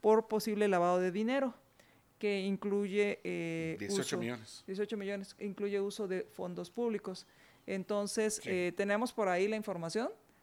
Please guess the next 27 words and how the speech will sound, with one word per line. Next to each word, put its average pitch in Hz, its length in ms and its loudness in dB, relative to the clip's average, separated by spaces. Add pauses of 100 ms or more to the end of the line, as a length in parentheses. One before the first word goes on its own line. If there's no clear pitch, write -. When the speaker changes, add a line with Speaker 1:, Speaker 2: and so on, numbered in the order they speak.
(240)
Speaker 1:
Eh, 180 260 -4
¿tienes 208 280 0
por 202 160 2
ahí 190 480 2
el, 165 880 0 (600)
el 175 200 -4
comunicado, 196 800 2
la, 170 340 2
las 175 200 -2
declaraciones 175 580 0
de 185 80 0
Curuchiche 190 560 -2
con 185 180 -4
respecto 180 420 -2
a, 175 120 4
a 180 220 -4
lo 170 120 -2
que - 80 -8
están 170 240 -6
pidiendo? 196 280 2
Están 190 180 -2
pidi-, 165 180 -4 (140)
pidiendo 170 260 0
la 170 120 0
solicitud 180 440 -4
de 175 180 2 (400)
antejuicio. 196 800 0